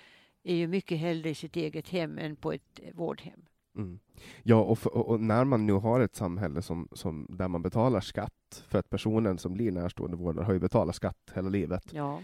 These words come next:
Speaker 2: då förväntar ju den personen att få ut någonting
Speaker 1: Ja.
Speaker 2: tillbaks. Jag tycker ju i sig inte att, ur ett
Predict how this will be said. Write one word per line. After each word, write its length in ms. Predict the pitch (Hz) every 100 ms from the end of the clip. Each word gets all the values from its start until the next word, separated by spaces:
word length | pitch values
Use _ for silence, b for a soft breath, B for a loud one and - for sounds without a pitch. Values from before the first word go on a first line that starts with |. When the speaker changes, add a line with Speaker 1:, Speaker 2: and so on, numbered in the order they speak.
| -
Speaker 2:
då 160 | - 104
förväntar 640 | - 107 117 113 _ 92
ju 100 | 78
den 140 | 82 85
personen 460 | - - 87 80
att 140 | 80 -
få 340 | - 117 110
ut 160 | 95 -
någonting 300 | 62 - 73
Speaker 1:
Ja. 40 |
Speaker 2:
tillbaks. 560 | - 95 - 143 147 - B B B
Jag 220 | 107 107
tycker 300 | - - -
ju 100 | 87
i 100 | -
sig 680 | - - 127 71 80 80 117 -
inte 340 | 95 85 82
att, 200 | 82 - _ _ _
ur 120 | - 95
ett 220 | 95